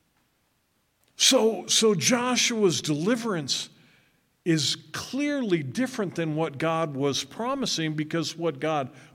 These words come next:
promised was eternal. So in chapter four, let me just l-, start reading at verse eight.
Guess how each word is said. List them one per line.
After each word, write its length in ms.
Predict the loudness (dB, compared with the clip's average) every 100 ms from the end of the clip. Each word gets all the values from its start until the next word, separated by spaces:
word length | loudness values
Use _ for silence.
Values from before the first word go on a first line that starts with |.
| -20
promised 640 | -8 -4 -2 0 -2 -2
was 280 | 0 0 0
eternal. 600 | -2 -4 -2 -2 -2 -4 -10 -10
So 280 | -2 2 2
in 80 | 2
chapter 440 | 0 0 0 -2
four, 360 | 0 4 6 6
let 100 | 4
me 100 | 2
just 280 | 2 0 -2
l-, 80 | -4 -6 -6
start 340 | -2 0 0
reading 300 | 0 -2 -2
at 100 | -4
verse 320 | -4 -6 -6 -6
eight. 400 | -4 -2 -6